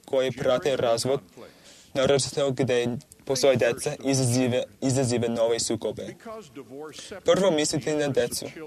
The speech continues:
Pošto razvod razdvaja interese dece od interesa njihovih roditelja, deca su njegove prve žrtve. Oni koji izučavaju porodični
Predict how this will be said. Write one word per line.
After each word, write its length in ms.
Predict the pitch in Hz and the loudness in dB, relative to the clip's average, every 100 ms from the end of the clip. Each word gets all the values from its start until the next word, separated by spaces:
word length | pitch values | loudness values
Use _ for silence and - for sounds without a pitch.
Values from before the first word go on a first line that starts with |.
| 143 104 - - | -16 -18 0 6
Pošto 260 | 147 143 | 6 6
razvod 460 | 135 131 135 - 156 | 6 6 6 2 0
razdvaja 560 | 139 139 131 117 123 135 | 2 2 2 2 2 2
interese 540 | 131 135 143 135 131 151 | -2 -4 -2 -2 0 0
dece 380 | 123 117 - 139 | 0 -2 -2 -2
od 120 | 131 | -2
interesa 420 | 139 135 135 131 | -6 -4 -2 -2
njihovih 360 | 131 123 - 143 - 131 | -4 -4 -6 -8 -8 -4
roditelja, 680 | 127 117 117 117 110 120 170 - - - - | 2 2 2 0 -2 -2 -4 -8 -20 -20 -12
deca 340 | 127 131 127 151 | -2 0 0 -2
su 180 | - 123 | -2 -2
njegove 460 | 123 120 123 120 117 | -2 -2 -2 -4 -2
prve 300 | 147 131 131 | -2 2 0
žrtve. 460 | 117 117 113 - 104 98 123 95 110 - - 143 95 - | 2 0 -2 -6 -8 -10 -14 -14 -16 -20 -20 -18 -16 -4
Oni 260 | 135 156 | 0 0
koji 260 | - 143 139 | 0 0 2
izučavaju 640 | 135 131 139 131 127 139 139 | 0 0 0 2 2 2 0
porodični 380 | 135 135 123 156 | 0 0 0 -2